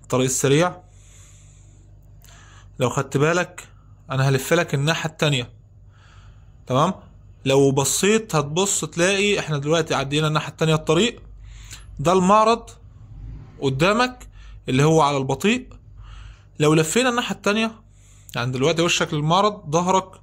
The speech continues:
للرصيف، على شمالك كوبري أليوب، وراك هتلاقي بنزينة موبيل اهي قصاد البنزينة على طول، وفي جنب مصنع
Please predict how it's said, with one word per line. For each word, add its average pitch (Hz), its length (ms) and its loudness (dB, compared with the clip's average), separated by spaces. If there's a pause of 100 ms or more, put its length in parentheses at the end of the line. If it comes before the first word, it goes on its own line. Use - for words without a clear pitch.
(680)
للرصيف، 165 600 2 (760)
على 151 240 0
شمالك 254 760 0 (420)
كوبري 208 380 4
أليوب، 175 360 0 (440)
وراك 180 460 2
هتلاقي 165 300 -2
بنزينة 151 440 -2
موبيل 160 280 0
اهي 226 260 0 (840)
قصاد 175 260 0
البنزينة 151 380 2
على 160 160 2
طول، 226 320 -2 (360)
وفي 247 340 0
جنب 196 400 -2
مصنع 190 640 0